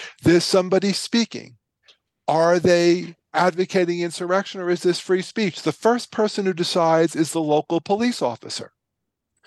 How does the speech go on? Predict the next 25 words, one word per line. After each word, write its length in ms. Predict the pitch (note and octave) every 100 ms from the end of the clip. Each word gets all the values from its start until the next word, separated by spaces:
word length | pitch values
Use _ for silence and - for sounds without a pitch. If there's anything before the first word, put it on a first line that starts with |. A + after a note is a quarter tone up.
| _ _
But 120 | - A#3
it 100 | B3
doesn't 300 | B3+ C4+ B3+
stop 420 | - A#3+ - -
there. 320 | C3+ - - _ _ _ _ _ _ _ _ -
The 80 | F#3
local 360 | F3+ F#3 G#3+
police 400 | G#3+ G3+ F#3 F3+
officer's 340 | F3 E3+ G3 F#3
decision 480 | G3 - D#3+ F3 E3+
can 220 | F3+ D#3+
be 120 | D#3
appealed 520 | D3+ - F3+ E3 E3+
to 80 | F3+
the 80 | E3
local 360 | E3 E3+ F#3
prosecutor. 720 | F3+ A3 G#3+ - G#3 D3+ C3+ C#3
Eventually, 500 | C3+ D3 E3 F3+ F3
we 160 | D#3
can 200 | D3+ D#3
get 200 | D3 C#3
to 80 | -
the 120 | D3+
Supreme 540 | D3+ E3 - F3 E3+ E3+
Court. 420 | - A#3 C3